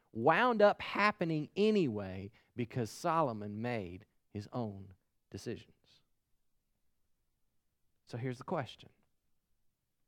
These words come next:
What do you believe? And I don't mean what do you believe in your head, and I don't mean what you believe by what you say you believe. Here's what I mean.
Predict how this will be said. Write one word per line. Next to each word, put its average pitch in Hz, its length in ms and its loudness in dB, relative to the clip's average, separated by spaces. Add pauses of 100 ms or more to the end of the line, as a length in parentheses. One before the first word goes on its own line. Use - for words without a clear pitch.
(640)
What 190 120 -4
do 220 60 -4
you 214 100 -6
believe? 202 460 -8 (800)
And 131 100 2
I 196 60 8
don't 294 220 2
mean 262 200 0
what 196 220 2
do 165 60 -4
you 185 120 0
believe 165 600 4
in 139 380 -2 (140)
your 120 180 -2
head, 107 520 -4
and 117 140 0
I 151 80 4
don't 240 160 -2
mean 208 320 2
what 175 200 2
you 160 120 -2
believe 143 500 0 (460)
by 120 160 2
what 120 220 0
you 104 120 -8
say 190 360 2
you 117 180 2
believe. 85 380 -16 (640)
Here's 226 280 -2
what 113 120 0
I 95 40 -4
mean. 123 200 -8